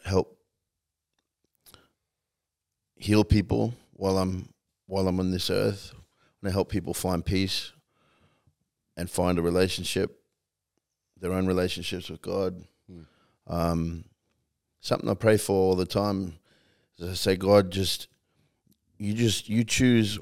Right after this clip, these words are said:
Speaker 1: whatever path is most pleasing for you, to you, for me, and just place contentment in my heart with whatever that, whatever that is.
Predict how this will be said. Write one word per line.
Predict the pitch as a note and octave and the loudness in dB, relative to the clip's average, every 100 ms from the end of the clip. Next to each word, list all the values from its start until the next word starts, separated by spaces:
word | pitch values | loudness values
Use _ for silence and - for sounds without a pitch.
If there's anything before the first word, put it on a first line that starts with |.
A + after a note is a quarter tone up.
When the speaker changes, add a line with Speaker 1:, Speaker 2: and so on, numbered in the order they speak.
| - - | -14 -8
Speaker 1:
whatever | G#2 A2+ A2 | 4 6 4
path | F2 G#2+ G#2+ G#2+ | 4 8 8 6
is | F2+ | 0
most | G2 G#2 - | 2 2 0
pleasing | G#2+ A2 G2 G2+ | 0 2 2 -2
for | F#2 G2 | -2 -2
you, | G2 G#2 G#2 G2+ - _ _ _ _ _ _ - | 2 2 2 0 -8 _ _ _ _ _ _ -2
to | G#2+ | 2
you, | G#2 G#2+ | 6 6
for | - F#2+ | 4 2
me, | G#2 A#2 C#3 B2+ G#2+ _ _ _ - | 4 4 2 -4 -12 _ _ _ -8
and | |
just | F#2 F#2 | -6 0
place | G#2 G2+ - | 4 4 4
contentment | G2 E2+ A2 - F#2 | -2 0 0 2 0
in | F#2 | 2
my | F2+ | 2
heart | F2+ G2+ G2 | 2 2 2
with | F2+ F2 - - _ _ _ _ _ | 0 -6 -10 -12 _ _ _ _ _
whatever | F2 G2 F2+ | 2 4 4
that, | F#2 F2+ F2+ - | 4 2 -2 -4
whatever | F2+ F#2+ F2+ F2+ | 0 2 2 2
that | F2 | 2
is. | F2+ E2+ D2+ - | 0 -2 -4 -10